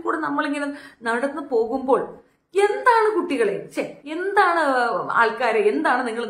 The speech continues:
നന്നാവാത്തത്? നന്നായി കൂടെ. പിന്നെ അവനവന്റെ വീട്ടിൽ സഹോദരങ്ങളില്ലേ, അവരെ നന്നാക്കിയാ പോരെ? നിങ്ങൾ ആങ്ങളാവൻ അങ്ങോട്ടിരുന്ന online ആങ്ങളമാരും online അച്ഛന്മാരും online ചേച്ചിമാരും, നിങ്ങൾക്കൊന്നും വേറെ പണിയില്ലേ എന്നുള്ളതാണ്. കഷ്ടം തന്നെ.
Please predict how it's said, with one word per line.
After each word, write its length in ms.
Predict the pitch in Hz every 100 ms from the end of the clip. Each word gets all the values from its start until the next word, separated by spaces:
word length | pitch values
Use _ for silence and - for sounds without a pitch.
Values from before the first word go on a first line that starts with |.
| 190
നന്നാവാത്തത്? 600 | 175 202 220 185 170 170
നന്നായി 340 | 202 240 - 277 202
കൂടെ. 180 | 170 175 - _ -
പിന്നെ 180 | 285 226 - 262
അവനവന്റെ 420 | 330 349 339 302
വീട്ടിൽ 240 | 269 285 - 247
സഹോദരങ്ങളില്ലേ, 760 | 214 233 233 226 220 185 180 180 180
അവരെ 160 | 254 254
നന്നാക്കിയാ 400 | 208 214 214 202 196
പോരെ? 200 | 190 175 - _
നിങ്ങൾ 140 | 277 247
ആങ്ങളാവൻ 440 | 214 254 240 233 226
അങ്ങോട്ടിരുന്ന 480 | 190 202 233 208 185 180 196
online 320 | 220 220 190 170
ആങ്ങളമാരും 500 | 185 208 220 226 277 - - 196
online 300 | 214 214 196 180
അച്ഛന്മാരും 560 | - 226 233 220 277 - - - 196
online 320 | 240 226 202 170
ചേച്ചിമാരും, 580 | 190 196 269 247 233 233 - _
നിങ്ങൾക്കൊന്നും 400 | 294 381 381 359
വേറെ 160 | 349 359 294
പണിയില്ലേ 440 | 269 320 294 302 311
എന്നുള്ളതാണ്. 460 | 277 269 247 196 - _ _ 160
കഷ്ടം 280 | - 349 359
തന്നെ. 180 | 277